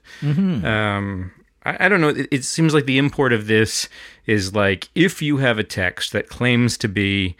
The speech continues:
Speaker 2: of spiritual origin, how do you verify it? Well, one way might be, uh,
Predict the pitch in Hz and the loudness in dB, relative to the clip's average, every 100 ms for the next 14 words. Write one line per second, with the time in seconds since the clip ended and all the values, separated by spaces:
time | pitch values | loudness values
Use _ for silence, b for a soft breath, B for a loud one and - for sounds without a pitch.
0 | B B B - 98 - - 110 101 - | B B B -8 -6 -6 -2 0 0 -2
1 | 98 95 101 95 87 85 85 - 120 127 | -4 -2 -2 -2 -4 -6 -6 -2 0 2
2 | 127 113 110 101 101 95 95 - - - | 2 0 -2 -2 -2 -4 -4 -8 -12 -12
3 | - 101 90 104 101 101 98 95 107 120 | -10 -8 -6 -4 -4 -4 -4 -4 -2 -2
4 | 135 - - 85 98 131 B B B B | -2 -6 -8 -6 -6 -10 B B B B
5 | 104 95 90 | -2 0 0